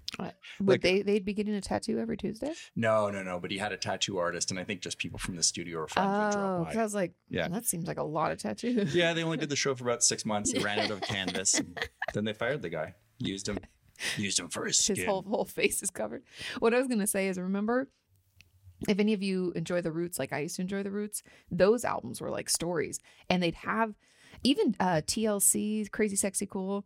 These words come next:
Speaker 1: there's a lot of albums that would have these little interludes, and it'd be just like, uh, I don't even know, like a little, I don't know if it was a skit or supposed to be like reality, but they'd be like,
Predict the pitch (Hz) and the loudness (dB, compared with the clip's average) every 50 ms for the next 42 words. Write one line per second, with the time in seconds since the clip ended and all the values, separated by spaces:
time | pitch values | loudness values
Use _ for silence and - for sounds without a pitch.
0 | - - - - 220 214 196 214 214 233 240 - - 190 202 202 208 208 190 - | -8 -12 2 4 4 6 6 6 4 4 4 4 4 4 4 4 4 2 2 0
1 | - 185 185 196 190 185 190 180 180 180 175 - - 175 170 180 - - 214 208 | 0 0 0 -2 0 0 0 0 0 0 0 0 0 0 -2 0 0 0 0 0
2 | 202 214 220 226 240 254 233 - - - _ - - - - - 190 190 185 - | 0 0 0 0 -2 -4 -4 -8 -10 -12 _ -20 -20 -4 0 2 4 4 4 2
3 | - 175 - 208 202 170 202 202 196 - 202 190 175 180 - - 175 170 180 165 | 0 2 0 0 0 2 4 6 6 6 6 2 0 0 -4 -6 -4 -4 -2 -2
4 | 139 127 113 - - - _ _ _ _ _ _ _ _ _ _ _ _ _ _ | -4 -4 -6 -8 -12 -14 _ _ _ _ _ _ _ _ _ _ _ _ _ _
5 | _ _ _ _ _ _ _ _ - - - - 214 220 226 208 202 190 180 190 | _ _ _ _ _ _ _ _ -2 0 0 2 2 2 2 2 0 0 0 0
6 | 190 - - 180 180 190 190 202 202 196 185 175 170 - _ _ _ _ _ _ | -2 -2 -2 -2 -2 -2 -4 -4 -2 -2 -2 -2 -4 -6 _ _ _ _ _ _
7 | _ - - - - 202 214 247 247 226 - 190 185 170 - - - - 196 196 | _ -20 -6 -2 2 4 4 4 2 0 -2 -2 2 6 6 6 6 4 2 -2
8 | 208 - 180 180 - 196 185 185 - 185 175 175 - 156 160 170 170 180 185 202 | -2 -4 -6 -6 -6 -6 -6 -4 -4 -4 -4 -4 -4 -2 -2 0 0 0 0 -2
9 | 190 180 180 180 175 180 175 175 | -2 -2 -2 0 0 0 0 0